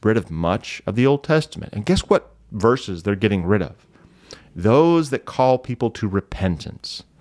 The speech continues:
Those who want to deliver Christ to those who are hurting and sick with their sins.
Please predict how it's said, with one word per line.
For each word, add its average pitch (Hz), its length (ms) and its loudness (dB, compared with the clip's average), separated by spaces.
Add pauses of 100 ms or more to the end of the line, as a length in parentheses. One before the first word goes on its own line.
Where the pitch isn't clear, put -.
(340)
Those 135 320 4
who 143 100 2
want 131 200 2
to 123 100 -2
deliver 123 520 0
Christ 87 720 -6 (440)
to 123 160 2
those 104 360 2
who 104 140 -2
are 107 80 -2
hurting 107 540 0
and 73 140 -12 (300)
sick - 540 -4 (960)
with 104 200 -4
their 107 180 4
sins. - 680 -4